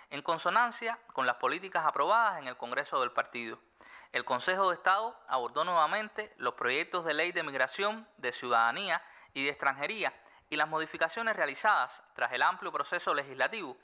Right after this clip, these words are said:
previo a su presentación la próxima semana a las diputadas y diputados durante el tercer periodo ordinario de sesiones de la Asamblea Nacional del Poder Popular en su décima legislatura. En la jornada estuvieron presentes también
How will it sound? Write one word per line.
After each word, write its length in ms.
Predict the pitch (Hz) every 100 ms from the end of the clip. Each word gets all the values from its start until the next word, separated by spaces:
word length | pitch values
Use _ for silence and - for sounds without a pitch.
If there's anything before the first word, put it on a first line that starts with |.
| -
previo 300 | 214 226 190
a 20 |
su 140 | -
presentación 640 | 135 131 139 127 - 214 202 - - -
la 100 | 120
próxima 420 | 151 175 185 160
semana 460 | - 151 202 147 135 _
a 80 | 127
las 140 | 127
diputadas 520 | 131 135 160 208 208 165
y 40 |
diputados 680 | 139 139 180 214 226 - -
durante 360 | 123 120 120 123
el 60 |
tercer 360 | - 123 - 190
periodo 340 | 180 165 180
ordinario 380 | 175 151 165 170
de 60 | 147
sesiones 580 | 139 - 196 226 220 - - - -
de 80 |
la 80 | 127
Asamblea 400 | 123 135 156 190
Nacional 400 | 180 170 160 175
del 140 | 170 160
Poder 260 | 151 170
Popular 500 | 156 139 170 240 - -
en 120 | 143
su 180 | - 131
décima 340 | 135 135 127
legislatura. 640 | 120 123 123 113 117 110 - - - - -
En 120 | 127
la 80 | 123
jornada 640 | 123 123 185 208 220 - -
estuvieron 460 | 123 120 123 156
presentes 460 | 160 147 156 160 156
también 480 | 139 147 196 208